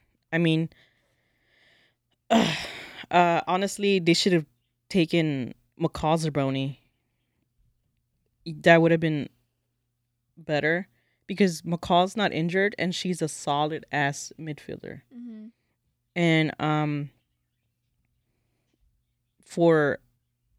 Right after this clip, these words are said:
Speaker 1: I mean, guess I don't really mind it as much for Allie Long.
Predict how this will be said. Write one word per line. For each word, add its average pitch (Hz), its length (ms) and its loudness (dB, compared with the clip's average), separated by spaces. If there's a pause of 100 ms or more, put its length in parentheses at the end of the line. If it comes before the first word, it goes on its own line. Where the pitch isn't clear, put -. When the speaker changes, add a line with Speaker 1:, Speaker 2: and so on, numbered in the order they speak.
(380)
Speaker 1:
I 170 120 -2
mean, 180 400 0 (640)
guess - 180 -2
I 240 60 4
don't 170 160 2
really 160 200 2
mind 147 400 -2
it 175 120 0
as 175 280 -2
much 190 220 -2
for - 140 -2
Allie 151 260 -2
Long. 143 340 -8